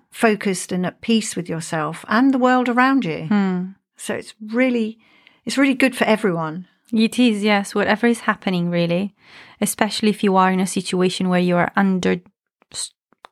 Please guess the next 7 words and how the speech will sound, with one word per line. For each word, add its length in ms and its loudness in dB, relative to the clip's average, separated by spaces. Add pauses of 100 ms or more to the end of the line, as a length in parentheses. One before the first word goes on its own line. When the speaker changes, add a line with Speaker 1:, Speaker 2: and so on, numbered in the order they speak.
Speaker 2:
great 380 2
quantities 480 -2
of 80 -4
stress. 540 -4
Speaker 1:
Mm. 340 -4 (720)
Speaker 2:
Mm. 120 2
Speaker 1:
Yeah. 540 -2